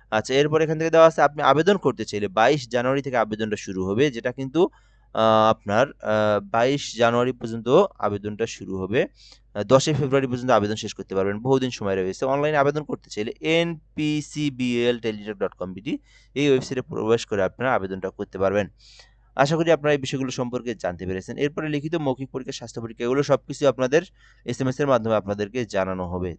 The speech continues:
তো আশা করি আপনারা এই সার্কুলার সম্পর্কে বিস্তারিত ইনফরমেশন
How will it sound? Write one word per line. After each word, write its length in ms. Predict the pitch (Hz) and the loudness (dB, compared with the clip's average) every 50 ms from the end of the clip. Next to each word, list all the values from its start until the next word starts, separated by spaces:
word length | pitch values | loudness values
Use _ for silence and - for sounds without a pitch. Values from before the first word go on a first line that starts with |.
| _ - | _ 0
তো 120 | 110 113 | 2 4
আশা 260 | 104 113 120 - 143 | 4 4 2 0 -4
করি 220 | 135 143 147 147 135 | -4 -2 0 0 0
আপনারা 360 | 101 - - 107 107 107 101 | 0 0 -2 -2 -2 -2 -2
এই 180 | - - 120 | -2 -6 -8
সার্কুলার 360 | - - 131 123 123 127 127 123 | -6 -6 -6 -6 -4 -4 -6 -4
সম্পর্কে 440 | - 117 101 95 - 101 92 98 | -4 -6 -6 -6 -10 -10 -8 -8
বিস্তারিত 400 | 95 98 101 - - 104 101 95 | -8 -8 -10 -8 -8 -6 -6 -6
ইনফরমেশন 600 | 101 95 90 87 92 92 95 95 98 123 151 196 | -8 -10 -8 -6 -6 -4 -4 -4 -4 -4 -4 -4